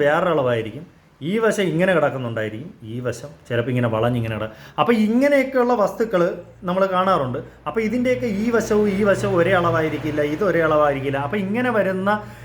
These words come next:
ഈ ഇച്ചിരി പ്രോബ്ലമുള്ള വസ്തുക്കളുണ്ട്. പിന്നെ ചില വസ്തുക്കൾ ദാ ഇങ്ങനെ കിടക്കുന്ന വസ്തുക്കളുണ്ട്. ആൾക്കാർ ഒരു ഇത്രയും വഴി ഇങ്ങനെ കാണും, അത് കഴിഞ്ഞിട്ട് ഇവരുടെ വസ്തു ഇങ്ങനെയായിരിക്കും. അപ്പോൾ ഈ വഴി ഉൾപ്പെടെ എങ്ങനെ അളക്കാൻ പറ്റും ഇങ്ങനെയുള്ളത്? അപ്പോൾ ഇങ്ങനെയുള്ളതൊക്കെ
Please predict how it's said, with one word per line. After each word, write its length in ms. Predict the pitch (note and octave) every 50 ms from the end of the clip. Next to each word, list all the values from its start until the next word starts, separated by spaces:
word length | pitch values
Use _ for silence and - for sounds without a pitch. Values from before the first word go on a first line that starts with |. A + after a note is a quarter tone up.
| - - G3
ഈ 40 | A3+ G#3+
ഇച്ചിരി 280 | G#3+ - - A#3+ A3 A#3+ A3 -
പ്രോബ്ലമുള്ള 540 | - F#3 F#3+ G#3 G#3+ B3 A#3+ A3+ G#3 G3 F#3+ F3 D#3+
വസ്തുക്കളുണ്ട്. 480 | D3 - - F#3 E3 D#3 C#3+ C3+ C#3 - F#3+
പിന്നെ 140 | F3+ F#3 F#3+ G3+
ചില 120 | G3 G3+ G#3 F#3
വസ്തുക്കൾ 340 | E3 - - F#3 D#3 E3+ D3 C3+ B2 B2 - - - - E3
ദാ 60 | D#3+ E3 D#3+
ഇങ്ങനെ 260 | E3 F3 F#3 G#3 G#3 F3+
കിടക്കുന്ന 300 | D#3 D#3 D#3 D3 D#3+ D#3 C3+ B2
വസ്തുക്കളുണ്ട്. 460 | - - D3+ C3 C#3 B2+ A2 G#2 A2+ - - - - - - - - - - - - - F3 F#3+
ആൾക്കാർ 400 | G#3+ A3 A3 A3+ A3 G3 F3+ F3 F#3 F3+ F3+
ഒരു 80 | E3+ F3+ F3+
ഇത്രയും 340 | F3+ - G3+ G3 G#3 G#3 F#3+ D#3+
വഴി 160 | D#3 D#3+ E3+ G3+ F#3+
ഇങ്ങനെ 180 | E3+ D#3+ D3+ C#3+ B2+
കാണും, 200 | B2+ B2 B2 C3+ - - - D3+
അത് 80 | C#3+ E3 E3 E3 E3 - -
കഴിഞ്ഞിട്ട് 320 | D#3+ D3+ D3 D3+ D3+ D3+ E3+
ഇവരുടെ 200 | C#3+ C#3+ D3 D3 C3 C3
വസ്തു 220 | C3 - - F3+ D#3+ C3+
ഇങ്ങനെയായിരിക്കും. 460 | B2+ B2 B2 A2+ G#2+ G#2 G#2+ G#2+ A2+
അപ്പോൾ 120 | B2+ F3 F#3+
ഈ 40 | G3 F3+
വഴി 180 | E3+ F3+ G#3+ A#3 F#3+
ഉൾപ്പെടെ 340 | F3 F3 - F#3+ G#3+ G3+ G3 E3+ D#3+
എങ്ങനെ 180 | D#3+ D#3+ D#3+ D#3 C3
അളക്കാൻ 280 | B2+ A#2+ B2 D3 C3+ B2 A2
പറ്റും 200 | A2 A#2 C3 A#2 A#2
ഇങ്ങനെയുള്ളത്? 420 | B2 C3+ C3 B2+ A2 G#2+ G#2+ G#2 A2+ - - - - - - -
അപ്പോൾ 120 | D3+ - A#3+ A3+
ഇങ്ങനെയുള്ളതൊക്കെ 560 | G#3+ A#3 C#4 D4 C#4+ B3+ A3+ A3 G#3+ G#3 A3